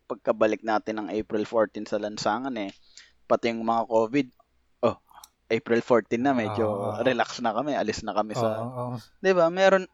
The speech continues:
Speaker 1: meron at meron pa rin dyan. Eh, paano kung nagkahawaan na naman?
Speaker 2: Oo.
Speaker 1: Di ba?
Speaker 2: Yes.
Speaker 1: Kaya, si-, hindi sa, hindi sa ibin-, binabahiran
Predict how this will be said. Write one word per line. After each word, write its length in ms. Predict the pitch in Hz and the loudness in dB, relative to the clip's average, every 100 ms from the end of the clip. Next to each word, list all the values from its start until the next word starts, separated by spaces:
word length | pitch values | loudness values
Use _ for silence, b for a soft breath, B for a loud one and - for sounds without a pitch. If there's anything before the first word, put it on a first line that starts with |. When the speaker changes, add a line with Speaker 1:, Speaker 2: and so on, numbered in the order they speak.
| _ b b b - | _ b b b 2
Speaker 1:
meron 320 | 156 165 165 | 6 6 6
at 120 | 156 | 2
meron 340 | 151 147 143 | 4 4 4
pa 140 | 135 127 | 2 0
rin 160 | 120 113 | 0 0
dyan. 300 | 135 113 101 | 2 2 -2
Eh, 120 | 104 | -8
paano 360 | 110 123 123 117 | 2 4 4 0
kung 480 | - 113 107 104 98 - - _ _ - _ _ _ - - _ _ _ _ _ | -2 -4 -6 -10 -14 -20 -20 _ _ -20 _ _ _ -20 -20 _ _ _ _ _
nagkahawaan 680 | 117 120 110 107 113 110 98 | -4 0 2 2 2 0 0
na 100 | 104 | -2
naman? 240 | 107 110 107 | -4 -4 -4
Speaker 2:
Oo. 180 | 98 90 90 - - - - | -6 -10 -18 -20 -20 -20 -8
Speaker 1:
Di 140 | 101 | -6
ba? 200 | 90 85 | -6 -6
Speaker 2:
Yes. 480 | 71 - - - - - - - - - _ _ _ _ _ - | -10 -12 -10 -12 -14 -18 -20 -20 -20 -20 _ _ _ _ _ 2
Speaker 1:
Kaya, 240 | 190 196 - _ _ | 6 6 4 _ _
si-, 320 | - - - - _ _ _ _ | -4 -2 -2 -6 _ _ _ _
hindi 340 | 196 185 185 | -6 -2 0
sa, 520 | 180 180 170 170 165 160 - _ _ | 2 4 6 8 6 4 -4 _ _
hindi 260 | - 160 160 | -2 0 0
sa 120 | 151 | 0
ibin-, 680 | 151 139 143 139 139 131 127 123 _ _ _ | 0 -2 0 2 2 -2 -8 -16 _ _ _
binabahiran 840 | 135 139 139 135 127 123 131 127 | 4 6 6 4 2 0 0 0